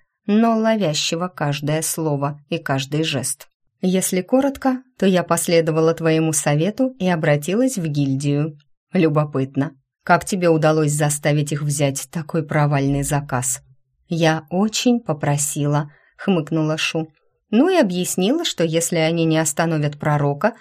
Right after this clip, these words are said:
пока он не набрал силу, пророк вырежет их самих.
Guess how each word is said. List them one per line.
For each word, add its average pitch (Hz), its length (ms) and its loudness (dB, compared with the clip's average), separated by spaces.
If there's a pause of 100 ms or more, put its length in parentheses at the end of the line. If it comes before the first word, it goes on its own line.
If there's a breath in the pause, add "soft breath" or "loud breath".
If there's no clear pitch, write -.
(280 loud breath)
пока 170 300 2
он 160 240 2
не 156 80 2
набрал 156 420 0
силу, 160 540 -2 (220)
пророк 165 420 2
вырежет 202 560 0
их - 260 -6
самих. 208 500 0